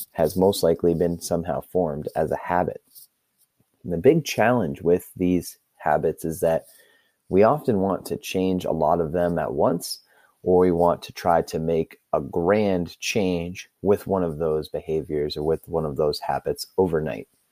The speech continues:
Unfortunately, when we take that approach, we're actually setting ourselves up for failure,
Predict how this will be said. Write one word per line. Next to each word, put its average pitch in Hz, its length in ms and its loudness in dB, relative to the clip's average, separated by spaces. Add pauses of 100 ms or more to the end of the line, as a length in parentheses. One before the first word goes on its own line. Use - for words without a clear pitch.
(720)
Unfortunately, 165 520 4
when 123 160 8
we 92 100 6
take - 280 0
that 92 180 4
approach, 85 420 2
we're 95 80 4
actually 110 300 0
setting 90 340 2
ourselves 76 400 -2
up 87 180 2
for 69 200 -2
failure, 104 560 6